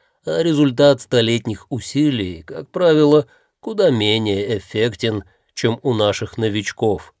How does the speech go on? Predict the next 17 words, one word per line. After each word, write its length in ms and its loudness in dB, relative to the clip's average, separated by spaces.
наскоро 960 2
освоивших 880 0
сорок-пятьдесят 1400 -4
самых 680 0
первых 480 -4
ступеней. 840 -10
Поэтому 840 0
на 180 -4
практике 600 -2
сообщество 800 0
урдерских 720 2
магов 480 2
состоит 640 0
из 160 -4
пары 320 0
сотен 440 -2
знахарей 760 0